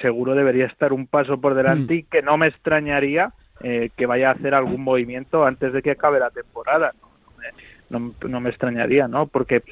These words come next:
Speaker 1: eh, por ejemplo, en el otro equipo que yo, mm, sí tenía mucha fe de cara a,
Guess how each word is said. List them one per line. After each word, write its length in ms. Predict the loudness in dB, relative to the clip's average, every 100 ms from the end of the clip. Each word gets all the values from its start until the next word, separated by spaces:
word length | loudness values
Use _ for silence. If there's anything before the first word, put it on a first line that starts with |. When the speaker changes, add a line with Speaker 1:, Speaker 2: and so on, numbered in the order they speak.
| -20 -18 -6
Speaker 1:
eh, 240 | -2 -2 -2
por 120 | -4
ejemplo, 400 | -2 -6 -4 -4
en 80 | 0
el 100 | 0
otro 240 | 2 0
equipo 380 | 0 -4 -4 -4
que 160 | -4
yo, 220 | -4 -4 -4 -10
mm, 220 | -12 -10 -12 -12 -4
sí 80 | -2
tenía 300 | 0 0 -2
mucha 720 | -4 -8 -6 -6 0 0 0
fe 260 | 2 0
de 160 | 0 -4
cara 540 | -2 0 2 0
a, 60 | -2